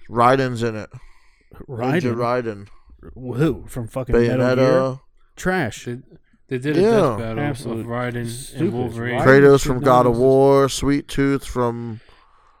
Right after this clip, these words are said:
Speaker 2: Yeah.
Speaker 1: uh,
Speaker 2: Is it any good?
Speaker 1: some other
Speaker 2: Is it like
Speaker 1: shit.
Speaker 2: Smash,
Speaker 1: Some
Speaker 2: though? Is
Speaker 1: other
Speaker 2: it like a
Speaker 1: dudes.
Speaker 2: party game?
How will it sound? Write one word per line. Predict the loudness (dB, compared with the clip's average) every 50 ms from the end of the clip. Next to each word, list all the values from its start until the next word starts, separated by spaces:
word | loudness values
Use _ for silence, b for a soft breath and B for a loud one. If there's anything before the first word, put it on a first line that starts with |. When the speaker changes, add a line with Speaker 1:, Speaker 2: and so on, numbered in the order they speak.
| b _
Speaker 2:
Yeah. | -6 -2 0 0 0 0 -2 -4 B B B B B -12
Speaker 1:
uh, | -10 -8 -8 -8 -8 -8 -10 -10 -10 -12 -14 -14 -12
Speaker 2:
Is | -12 -6 -2
it | -2 0
any | 0 0 0 -2
good? | -2 -2 0 0 0 -2 -6 -12 -14 _ _ _ _ -12
Speaker 1:
some | -10 -8 -6 -4
other | -4 -4 -4
Speaker 2:
Is | -6 -6 -6 -2 0
it | 0 0 2
like | 0 0 -2 -2
Speaker 1:
shit. | -6
Speaker 2:
Smash, | -8 -6 -6 -4 -4 -4 -6 -6 -6
Speaker 1:
Some | -4 -4
Speaker 2:
though? | -2 0 0
Is | 0 -2
Speaker 1:
other | -2 -2
Speaker 2:
it | -2
like |
a | -2 -2
Speaker 1:
dudes. | -2 -2 -2
Speaker 2:
party | -2 -2 -4 -6 -6
game? | -6 -6 -6 -6 -8 -10 -12